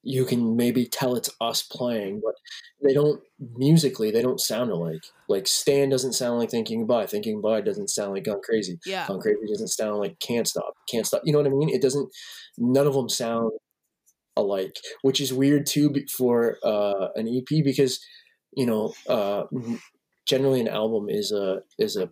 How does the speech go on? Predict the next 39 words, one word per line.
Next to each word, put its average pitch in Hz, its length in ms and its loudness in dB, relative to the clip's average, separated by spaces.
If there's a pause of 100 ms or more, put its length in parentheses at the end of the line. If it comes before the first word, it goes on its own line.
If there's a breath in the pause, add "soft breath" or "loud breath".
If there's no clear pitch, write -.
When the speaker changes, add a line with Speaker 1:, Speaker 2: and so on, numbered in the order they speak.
(160)
Speaker 1:
moment 104 640 -2
in 107 160 -2
time. 98 580 -4 (800)
Um, 95 520 -2 (540)
and, 104 320 -2 (720 loud breath)
but - 140 2
none 147 120 4
of 143 60 4
those, 139 420 0
so 143 140 4
it's 135 220 2
like, 123 240 0 (220)
it's, 117 180 -4
you 127 80 0
know, 110 160 0
it's 104 100 -2
like, 104 160 -2
w-, - 760 -14
Speaker 2:
It's - 120 -2
Speaker 1:
it's 254 100 6
Speaker 2:
easy 240 180 0
to 226 80 0
Speaker 1:
your 214 60 -4
Speaker 2:
have 214 120 2
Speaker 1:
right 202 80 2
Speaker 2:
the 214 60 -2
same 208 340 -4
flavor 185 760 -4 (160)
i-, 185 300 -6
i-, - 40 4
Speaker 1:
Right. 120 200 2
Speaker 2:
on 190 220 -2
the 180 120 -6
album. 170 540 -6 (160)
Yeah. 151 200 -2
Speaker 1:
Right. 110 340 2
And 123 180 -4
we 131 140 2
don't, 127 200 -2